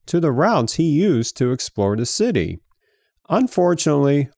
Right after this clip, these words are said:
R does not come with the capability of producing the actual canvas print of such a great piece of data art, but you can at least obtain the high-resolution image file and find an appropriate printing service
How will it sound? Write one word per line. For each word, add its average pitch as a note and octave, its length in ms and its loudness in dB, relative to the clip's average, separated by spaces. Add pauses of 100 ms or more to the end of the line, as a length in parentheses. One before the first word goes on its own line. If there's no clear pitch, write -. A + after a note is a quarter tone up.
R D3 240 2
does C#3+ 220 0
not C3+ 240 2
come C3 240 2
with B2 140 2
the A#2+ 80 0
capability A#2 640 0
of G#2+ 140 -2
producing A#2 460 0
the A2 120 0
actual A2+ 420 0
canvas A#2 560 0
print C3+ 440 -2
of B2+ 160 0
such B2+ 260 0
a D3 80 0
great A#2 300 0
piece B2 260 0
of A2 140 -2
data G2+ 280 2
art, E2 320 -4 (440)
but D#3+ 100 2
you G3+ 100 2
can G3+ 200 0
at F3+ 100 2
least A#3 380 0
obtain C#3 400 0
the F#2+ 80 0
high-resolution C3 880 0
image C#3+ 380 0
file F2+ 500 -4 (340)
and A#2 160 -2
find D#3 320 0
an A2 120 2
appropriate G3 640 0
printing D#3+ 340 0
service G2+ 560 -2